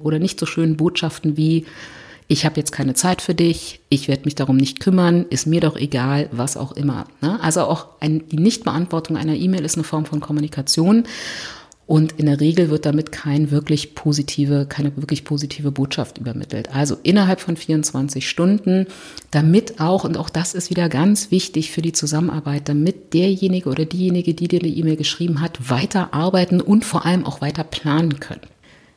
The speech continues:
Ganz, ganz wichtige Regel. So, Regel Nummer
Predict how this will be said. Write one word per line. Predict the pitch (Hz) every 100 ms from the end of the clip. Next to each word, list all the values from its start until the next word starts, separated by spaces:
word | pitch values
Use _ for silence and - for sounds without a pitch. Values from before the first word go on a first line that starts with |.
| _ _ _ _ _
Ganz, | 151 156
ganz | - 143
wichtige | 135 - 135 131
Regel. | 120 - - - - _ - - _
So, | 135 139 135 - - - - - - - - _ _
Regel | 135 139 180 202 196
Nummer | 160 165 180 180 175 180